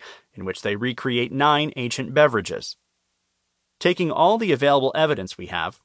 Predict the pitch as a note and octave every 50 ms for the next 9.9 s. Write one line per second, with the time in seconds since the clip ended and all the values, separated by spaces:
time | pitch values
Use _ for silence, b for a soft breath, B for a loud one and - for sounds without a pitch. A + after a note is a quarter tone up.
0 | _ - C3 E3+ F#3 G#3+ G#3 G3+ G3 - - - - E3 D#3+ D3+ D3 B2 C#3 C#3
1 | C3 - C3 A#2 C3 D3 D3 - - D3+ C#3+ C#3 C#3 - - A#2+ A2 G2+ B2+ E3+
2 | F3+ C3 F#2+ F#2 - - - - G2 G2 G#2+ B2 C3 - - D3+ C#3 B2 C3+ C3
3 | B2+ A#2 - - - - D#3 F3 F3 D3+ A2 G2+ G2 G2 G2+ - B2+ A#2+ A#2 G#2+
4 | G2 F#2+ G2 G2 G2+ G#2 - - E3 E3+ C3+ G2 E2+ - _ - A2 G2+ G#2+ G2
5 | F#2 F#2 F2+ - - G#2+ F#2 G#2 A#2 - - _ _ _ _ _ _ _ _ _
6 | _ _ _ _ _ _ _ _ _ _ _ _ _ - C#3+ D3+ C#3+ B2 - -
7 | F3+ F3+ C#3 G#2+ G#2 - - - - - - A2 - - A#2 A2+ - - B2 A#2+
8 | A#2+ A2+ A2 - G#2 F#2+ - C#3 D3+ C#3 A2+ A2+ - B B B B B _ -
9 | A2+ G#2 G#2+ - - B2 A2+ F#2+ F#2 A#2 A#2+ B2+ B2+ B2+ C3+ C#3 C3+ -